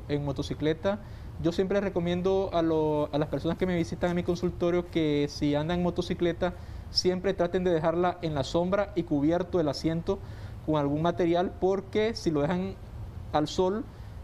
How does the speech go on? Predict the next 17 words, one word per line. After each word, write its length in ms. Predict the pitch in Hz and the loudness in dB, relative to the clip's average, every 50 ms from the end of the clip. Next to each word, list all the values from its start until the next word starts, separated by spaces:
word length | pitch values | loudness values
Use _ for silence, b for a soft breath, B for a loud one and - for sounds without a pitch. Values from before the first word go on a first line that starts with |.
| - - | -10 -4
y 240 | - 143 143 147 147 | 0 2 2 2 2
se 120 | 143 151 139 | 0 0 0
montan 300 | 147 170 185 175 165 151 | 2 2 0 2 0 0
inmediatamente, 580 | 143 143 147 - 180 170 175 180 180 - 190 | 2 2 2 2 0 0 0 0 0 0 -2
pues 180 | - - 160 - | 0 0 0 2
obviamente 320 | 151 156 160 165 160 170 | 2 2 2 2 2 2
va 60 | 165 | 0
a 20 | 160 | 2
estar 280 | - 170 160 165 - - | 2 2 0 0 0 0
caliente 680 | 175 170 160 165 175 185 175 170 160 - 190 190 196 B B B B B B B B - | 0 2 2 2 2 2 0 -2 -2 0 0 0 0 B B B B B B B B -2
el, 760 | 147 139 139 143 139 139 139 139 139 139 139 139 135 135 - - | 0 2 2 2 2 2 2 2 2 2 2 0 0 -2 -2 0
el 140 | 143 139 135 | 0 2 2
asiento 560 | 131 131 - - 175 175 170 170 - 233 233 | 2 0 2 2 2 2 0 0 0 0 0
y 100 | 175 170 | 2 2
le 100 | 156 147 | 0 0
puede 220 | - - 143 151 160 | 0 0 2 2 4
dañar 460 | 165 156 147 147 151 156 170 175 | 2 2 0 0 0 0 0 0